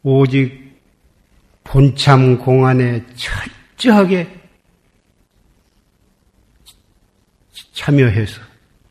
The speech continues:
그것을 단속하는 외에는 전해야 할 불법이 따로 없다는 것입니다.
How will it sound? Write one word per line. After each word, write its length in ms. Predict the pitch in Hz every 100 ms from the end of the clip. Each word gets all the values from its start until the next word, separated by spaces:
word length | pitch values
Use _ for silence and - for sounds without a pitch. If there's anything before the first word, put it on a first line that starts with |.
| _ _ _ _ _
그것을 560 | - 170 202 175 190
단속하는 760 | - 170 175 175 170 175 170 170
외에는 640 | 160 165 160 165 165 160 - _ _ _ _ _ _ _ _ _ _ _ _ _ _ _ _
전해야 600 | - - 131 131 127 120
할 260 | 110 117 117
불법이 600 | - 120 120 113 117 117
따로 320 | 165 190 180
없다는 400 | 165 - 156 151
것입니다. 460 | 135 117 104 92